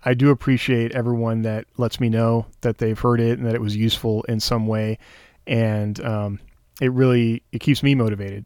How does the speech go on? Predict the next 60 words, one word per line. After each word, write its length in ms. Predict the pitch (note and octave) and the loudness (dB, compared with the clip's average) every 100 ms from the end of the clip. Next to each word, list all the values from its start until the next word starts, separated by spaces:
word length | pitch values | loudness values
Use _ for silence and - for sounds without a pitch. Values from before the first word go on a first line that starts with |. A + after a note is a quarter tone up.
| _ | _
So 260 | - C3 A#2 | -4 0 2
that's 200 | A#2 - | 2 2
another 320 | A#2+ C#3 C#3+ | 4 4 4
thing 440 | - A2+ G#2+ G#2+ G#2 | 0 -4 -4 -6 -6
that 260 | A2 G#2+ _ - _ - | -8 -8 _ -20 _ -20
i-, 60 | - _ - | -20 _ -4
if 160 | C3 - | -2 2
I 100 | B2 | 2
know 220 | C3 C#3+ | 4 6
that 80 | C3+ | 4
I'm 100 | A#2 | 2
a 60 | |
person 320 | A2+ B2+ - A#2 | 0 -2 0 -2
who's 160 | A2+ | -2
externally 360 | A2+ - A#2+ A2 | -4 -6 -4 0
<laughs> 120 | A#2+ | 2
motivated 500 | B2 A#2+ A2 A#2 - - - - | 2 2 0 -2 -4 -10 -8 -2
and 100 | D3 | 0
I'm, 160 | B2+ - - D#3 - | 0 -6 -10 -8 -4
I'm 80 | C3 | -2
kind 140 | C3 | 0
of 100 | A#2 | 2
letting 220 | C3+ C#3 | 4 4
people, 240 | B2 C#3+ - | 2 0 -2
not 160 | B3 | -2
necessarily 340 | B3+ G3 F3+ C3 | 0 2 4 4
letting 220 | B2+ B2+ | 4 2
people 240 | A#2+ B2 | 0 -2
down, 300 | A2 A2+ A2 | -4 -4 -4
I'll 100 | G#2+ G#2 | -6 -8
say, 280 | - G#2+ | -8 -8
but 180 | G#2 A2+ - | -6 -10 -6
if 160 | B2+ - | -8 -2
what 120 | C3+ | 0
I'm 100 | A#2 | 2
doing 260 | B2 A#2+ A2+ | 2 2 0
is 120 | G#2+ | -2
helpful 340 | A#2 G#2+ A2+ | -4 -4 -6
in 80 | G#2+ | -6
some 220 | G2+ A2 | -4 -6
way, 240 | G#2+ G#2+ G#2 - - - | -4 -6 -8 -14 -12 -2
that's 180 | C#3 - | -2 2
a 40 | |
big 160 | C3+ A#2 | 0 2
motivator 540 | A#2+ A2+ G#2+ G2+ G2 | 0 -2 -4 -6 -10
for 200 | - A#2+ | -8 -4
me. 260 | A2 G#2+ G2 | -2 -2 -4
That's 220 | A2+ - | -6 -4
a 40 | |
thing 240 | A#2 C3 A#2 | -2 0 0
that 120 | A#2 | -2
will 120 | A2 | -4
push 280 | - A#2 - | -2 -2 -2
me 160 | A2 G#2 | -6 -6
to 120 | A2+ | -8
keep, 380 | - A#2 G#2+ - - - - | -6 -6 -6 -8 -18 -20 -10
to 100 | - | -8
keep 220 | - A2 | -4 -2
going. 400 | A#2+ G#2+ G2+ G2 | -2 -2 -4 -8
So 420 | G2+ - A2+ G#2 | -10 -4 -4 -4